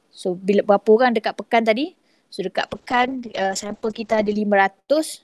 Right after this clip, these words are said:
So bagi lima ratus. Okey, tambah kosong point dua darab dengan satu tolak kosong point dua. Kalau nak senang, tulis siap-siap kosong point lapan. Ha, ni, uh, dekat gambar kita ada empat ratus sampel.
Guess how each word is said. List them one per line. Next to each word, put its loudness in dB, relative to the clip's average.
So -16
bagi -4
lima -2
ratus. -4
Okey, -8
tambah 2
kosong -6
point -6
dua 2
darab -2
dengan -6
satu -2
tolak -4
kosong -6
point -2
dua. 2
Kalau 0
nak -4
senang, 0
tulis -2
siap-siap 0
kosong -6
point 0
lapan. 0
Ha, -4
ni, -4
uh, 6
dekat -4
gambar 2
kita -2
ada -2
empat -6
ratus -2
sampel. -10